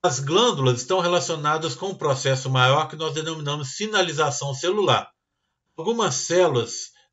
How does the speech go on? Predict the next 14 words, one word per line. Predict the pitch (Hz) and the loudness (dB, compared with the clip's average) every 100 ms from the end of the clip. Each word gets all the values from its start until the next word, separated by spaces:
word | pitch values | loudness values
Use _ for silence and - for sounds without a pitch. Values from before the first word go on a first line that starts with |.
| _ - | _ -12
fazem | 135 160 156 151 147 | 0 4 6 4 -4
o | |
que | 156 | -6
a | |
gente | 143 135 | -6 -6
chama | 151 147 | -6 -4
de | 143 131 | -6 -6
sinalização | 190 185 165 147 139 - 165 - | -4 -2 -2 -2 -4 -4 -8 0
parácrina, | 190 160 156 147 120 107 92 _ _ _ - | 2 4 4 4 -4 -12 -12 _ _ _ -8
ou | |
seja, | - 156 123 98 - _ _ _ _ - | 0 2 2 0 -10 _ _ _ _ -2
entram | 180 196 - 156 135 | 0 0 -2 -2 0
em | 135 131 | 0 0
contato | 180 - 160 151 - 208 | -2 2 4 4 2 -8